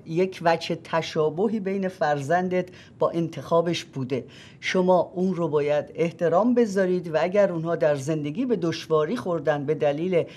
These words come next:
عقل کم داماد یا عقل کم عروس باید از متخصص، اه، کمک بگیرن.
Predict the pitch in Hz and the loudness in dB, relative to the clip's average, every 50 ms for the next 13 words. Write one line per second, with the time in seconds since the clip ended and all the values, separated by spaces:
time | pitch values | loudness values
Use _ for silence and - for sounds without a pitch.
0 | - - - 185 202 247 240 247 214 196 190 - - 170 160 160 151 147 143 156 | -20 0 6 6 6 6 6 4 2 2 0 0 0 0 2 0 0 2 4 4
1 | 147 147 156 151 147 143 139 147 143 135 143 170 175 170 170 165 160 - - 156 | 4 4 4 4 2 2 2 2 0 0 2 0 0 0 -2 -4 -2 -2 0 0
2 | 151 151 147 147 151 147 160 226 240 175 165 - - - - - - - - - | 0 0 0 0 0 0 0 0 -2 -2 -4 -6 -10 -16 -20 -20 -20 -16 -2 2
3 | 220 262 277 277 262 240 208 220 226 214 - - 226 208 196 202 - - 220 226 | 4 4 6 6 6 4 4 2 0 0 0 0 0 0 0 0 0 2 2 2
4 | 226 220 - - - - - - - - - - - 175 170 165 - - 208 190 | 2 0 -6 -12 -14 -20 -20 -20 -20 -20 -20 -10 -6 -4 -4 -4 -2 0 2 6
5 | 190 185 185 190 - - 147 127 123 139 123 139 117 92 | 6 6 6 4 0 -6 -6 -4 -4 -4 -2 -2 -4 -4